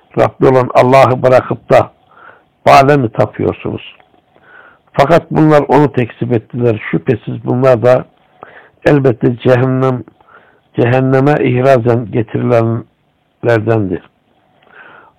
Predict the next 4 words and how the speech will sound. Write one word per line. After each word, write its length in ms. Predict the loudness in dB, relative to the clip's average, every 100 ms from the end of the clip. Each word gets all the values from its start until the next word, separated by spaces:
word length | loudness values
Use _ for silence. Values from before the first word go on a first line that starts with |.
| -4
Allah'ın 380 | 2 4 4 0
ihlasına 640 | 0 0 4 4 2 0 0
erdirilmiş 720 | 2 0 0 0 2 0 -4 -6
kulları 540 | -2 2 4 4 2